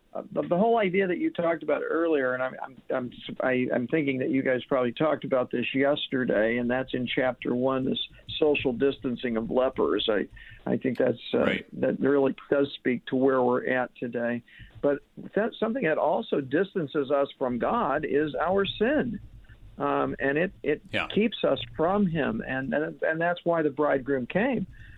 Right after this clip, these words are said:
Speaker 1: And when the bridegroom's here, when we, when we, uh, have faith in him, when, and, and this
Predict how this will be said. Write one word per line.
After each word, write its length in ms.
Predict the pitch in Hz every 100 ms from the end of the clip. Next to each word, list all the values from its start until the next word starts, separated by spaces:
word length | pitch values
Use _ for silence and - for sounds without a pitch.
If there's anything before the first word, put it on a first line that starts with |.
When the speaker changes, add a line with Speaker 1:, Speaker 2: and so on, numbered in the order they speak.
| - - -
Speaker 1:
And 120 | 139
when 80 | 147
the 80 |
bridegroom's 580 | 135 160 170 151 160 139 -
here, 260 | 170 220
when 260 | 143 135 143
we, 240 | 175 170 - -
when 220 | 143 143
we, 340 | 151 180 165
uh, 240 | 139 127 - -
have 180 | 127 127 - -
faith 320 | 165 208 220
in 100 | 208
him, 380 | 156 196 240 196
when, 260 | 135 135 -
and, 160 | 131
and 160 | 131
this 100 | 131